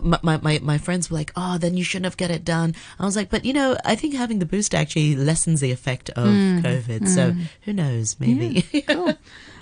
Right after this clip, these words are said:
Speaker 2: Well
Speaker 1: So what have you got for our listeners this morning?
Speaker 2: Well, I thought I would just talk about memory, actually, and the effect, whether things like smartphones, uh, and other devices and Google are actually affecting us. And,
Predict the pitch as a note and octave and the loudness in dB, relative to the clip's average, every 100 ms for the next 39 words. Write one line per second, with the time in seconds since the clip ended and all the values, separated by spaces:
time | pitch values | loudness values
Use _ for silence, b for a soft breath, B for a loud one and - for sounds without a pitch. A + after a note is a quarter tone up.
0 | B B A3+ A#3 D4 A4+ - A#3+ D#4 C#4 | B B 2 4 4 2 -2 0 0 0
1 | C4+ - - A3+ G#3+ C4+ E4 A3 - D#3+ | -2 -4 -2 -4 -2 -4 -4 -4 -4 -4
2 | E3 D3+ C3 C3 D3 C#4+ F4+ - C#4+ D4+ | -2 -2 -2 -2 0 2 2 0 -2 -2
3 | A#4 C#5 - F#4+ A#3 C#4+ - - C#4 - | -2 -2 2 0 2 0 0 0 0 0
4 | A#3 A3 A#3+ F#4 G#4 D#4+ F#3 F3+ F#3+ - | 2 4 4 2 0 2 2 0 -4 -4
5 | - F3+ G3 A#3 A#3 A3+ A3+ G#3+ A#3 A3 | -4 0 0 2 2 4 2 4 0 2
6 | C4 F#3+ - A#3+ A#3 B3+ A#3 A3+ A#3+ G#3+ | -2 -4 -2 -2 2 2 0 0 0 2
7 | G#3+ - - A3 - - G#3 G3+ G3 F#3+ | 0 0 2 0 -2 -2 2 4 4 2
8 | - G3 F#3 F#3+ F#3+ F#3+ G3+ F#3+ G3 G3+ | -2 0 2 2 2 0 2 2 2 0
9 | G#3 F#3 F#3 F#3 F#3 - F#3+ F3+ F3+ F3+ | 2 2 2 0 0 0 0 0 2 2
10 | E3+ G#3 F#3+ F3 F3 - F#3 G3 - G3+ | 2 2 4 2 2 0 -2 -2 -2 -4
11 | F#3+ B3+ - C4 F#3+ - B B B B | -2 -6 -2 0 0 -2 B B B B
12 | D#4 D4+ | 2 2